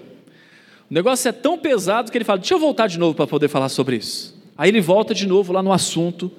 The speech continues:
da língua, onde ele diz que a pessoa que não controla a sua língua, ele engana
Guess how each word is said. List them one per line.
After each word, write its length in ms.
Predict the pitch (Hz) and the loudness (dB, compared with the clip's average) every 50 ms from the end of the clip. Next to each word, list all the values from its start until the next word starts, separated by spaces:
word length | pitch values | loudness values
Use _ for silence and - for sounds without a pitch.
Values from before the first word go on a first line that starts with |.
| - - - - - - | -20 -20 -20 -20 -18 -2
da 160 | - 170 170 | 2 2 4
língua, 500 | 165 160 160 151 139 123 113 113 107 107 - - - - - - - - - - - - - | 4 4 2 0 -2 -6 -8 -8 -10 -10 -18 -20 -20 -20 -20 -20 -20 -20 -20 -20 -20 -8 -2
onde 240 | 139 170 208 185 | -2 0 2 2
ele 140 | 226 233 226 | 0 0 0
diz 300 | 208 180 226 254 226 - | -2 -2 -2 -2 -2 0
que 80 | - 254 | -2 -2
a 40 | 226 | -2
pessoa 440 | - 240 226 220 - - 247 233 | 0 0 -2 -2 -2 -2 -2 -2
que 120 | 226 - 226 | -2 -2 -4
não 300 | 214 220 247 294 349 381 | 0 0 0 0 0 -2
controla 960 | 254 - 320 302 269 247 - - - - - 190 208 233 269 302 311 302 277 | 0 0 0 0 0 -2 -6 -10 -16 -2 0 2 2 4 4 2 2 2 0
a 40 | |
sua 360 | 240 - - - 269 269 269 247 | -2 -4 -4 -4 0 0 0 2
língua, 600 | 226 190 185 180 185 202 202 226 247 285 330 - - - - - - - - _ _ _ _ _ _ _ _ _ _ _ _ _ _ _ _ _ _ _ _ _ _ | 2 0 -2 -2 -2 0 0 0 0 0 -2 -6 -14 -20 -20 -20 -20 -20 -20 _ _ _ _ _ _ _ _ _ _ _ _ _ _ _ _ _ _ _ _ _ _
ele 200 | 190 185 190 208 | 0 0 0 0
engana 800 | 233 233 214 175 156 175 190 208 226 220 226 226 226 233 233 - | 0 -2 -2 0 0 2 2 2 0 0 -2 -2 -4 -4 -8 -10